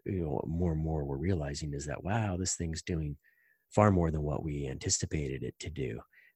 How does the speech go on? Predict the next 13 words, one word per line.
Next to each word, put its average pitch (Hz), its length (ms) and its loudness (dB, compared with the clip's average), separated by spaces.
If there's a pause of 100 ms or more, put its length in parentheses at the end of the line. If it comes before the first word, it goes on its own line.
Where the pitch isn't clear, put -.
Uh, 90 60 -2
so - 160 0
now 85 200 0
it's 76 120 -2
trying 82 200 0
to 73 60 -2
figure 73 360 -2
out 71 360 -4 (540)
what, 92 500 2
how, - 400 0
how - 180 2
do 95 100 4
we, 82 300 0